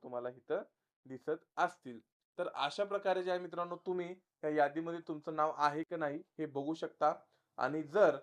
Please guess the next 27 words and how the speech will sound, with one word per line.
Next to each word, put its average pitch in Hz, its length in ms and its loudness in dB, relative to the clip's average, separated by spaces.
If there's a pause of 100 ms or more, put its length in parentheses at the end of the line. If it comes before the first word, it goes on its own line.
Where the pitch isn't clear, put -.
(320)
तुमचं 143 260 -6
यादीमध्ये 156 480 2
नाव 151 240 2
असेल 151 320 0
आणि 127 160 -2
तुमचा 135 240 -6
पहिला 139 320 0
हप्ता 139 300 -2
वगैरे 139 320 -2
आला 143 220 6
असेल 120 300 0
तर 143 80 -6
सर्व 170 240 -2
प्रकारच्या 160 340 -2
डिटेल्स 147 360 -8
सुद्धा 147 140 -6
जे 143 80 -4
आहे 139 100 -4
मित्रांनो 135 300 -12
तुम्हाला 131 220 -8
इथं 160 220 -4 (380)
दिसत 143 440 -2 (100)
असतात. 156 320 0 (460)
तर 208 120 0 (140)
अशा 143 340 4
प्रकारे 175 520 0
मित्रांनो 147 480 -8